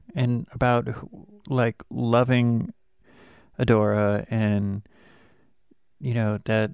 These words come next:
she was just coming from a place of anger because she felt a pain. Like, oh my gosh, just beautiful. But my, my dreams of sex are starting to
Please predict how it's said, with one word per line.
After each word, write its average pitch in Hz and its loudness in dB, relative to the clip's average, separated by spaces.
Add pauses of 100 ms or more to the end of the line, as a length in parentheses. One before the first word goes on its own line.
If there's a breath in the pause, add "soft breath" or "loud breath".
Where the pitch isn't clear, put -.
(160)
she 123 -4
was 120 0 (160)
just - -2
coming 131 2
from 123 0
a 113 0
place - -2
of - -10
anger 104 -2
because 104 -8
she 117 -10
felt 110 -4
a - -6
pain. - -12
Like, 110 -6
oh 131 0
my 110 -4
gosh, - -16 (220)
just 143 0
beautiful. 110 -6 (1040 loud breath)
But 147 4
my, 143 2
my 143 0
dreams 147 2
of 131 -2
sex - -2
are 123 2
starting 120 0 (140)
to 110 0